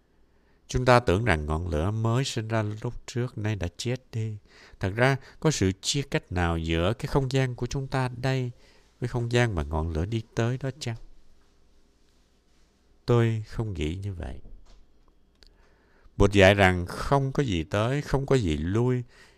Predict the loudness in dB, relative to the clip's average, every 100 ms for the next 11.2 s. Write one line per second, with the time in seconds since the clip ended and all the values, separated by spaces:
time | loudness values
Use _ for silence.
0 | -12 0 2 4 2 0 2 2 0 -2
1 | -4 -4 -4 -4 -2 -4 -4 -4 -2 -4
2 | -2 -4 -8 -10 -6 -6 -4 -6 -6 -2
3 | 0 0 -2 0 0 0 -2 0 0 0
4 | -2 -4 -4 -4 -4 -4 -2 -2 -4 -16
5 | _ -10 -8 -6 -4 -4 -6 -10 -10 -10
6 | -12 -14 -20 _ _ _ _ _ _ _
7 | _ _ _ _ -8 -6 -6 -2 2 2
8 | 2 0 0 -4 -2 0 0 -2 -10 _
9 | _ -10 -6 -6 -8 -14 -10 -10 -6 -8
10 | -8 _ -6 -4 -6 -10 -10 -8 -8 -8
11 | -10 -14